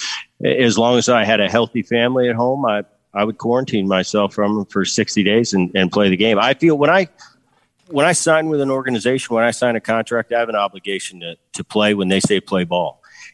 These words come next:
And this are the rules. Everybody knows the rules going in. Uh, I gotta be accountable to my boss that signs my checks, and more importantly, accountable to my teammates that expect me to be in the lineup every day.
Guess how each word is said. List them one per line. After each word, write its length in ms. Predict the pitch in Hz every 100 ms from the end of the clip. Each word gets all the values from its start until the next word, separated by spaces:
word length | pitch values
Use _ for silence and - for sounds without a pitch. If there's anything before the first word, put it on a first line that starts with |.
| -
And 400 | 101 98 95 92 -
this 280 | 92 113 -
are 40 |
the 100 | 104
rules. 400 | 98 113 139 139
Everybody 320 | 117 110 101
knows 260 | 95 107 117
the 100 | 107
rules 320 | 95 113 110
going 320 | - 107 110 110
in. 240 | 117 117 - - -
Uh, 40 | 101
I 340 | 98 90 98
gotta 180 | 110 98
be 160 | 95 95
accountable 580 | - 110 110 110 110
to 60 | 104
my 220 | 98 101
boss 400 | 95 98 110 -
that 160 | 92 -
signs 320 | 110 101 -
my 120 | 95
checks, 480 | 90 - 117 - - 123
and 120 | 110
more 160 | 110 110
importantly, 480 | - 127 110 107 101
accountable 480 | - 107 101 95
to 60 | 92
my 160 | 87 85
teammates 420 | - 110 98 87 -
that 100 | 87
expect 480 | - - 101 92
me 140 | 95 90
to 60 |
be 100 | 82 87
in 60 |
the 60 | 76
lineup 400 | 76 87 87 -
every 180 | 73 73
day. 160 | 71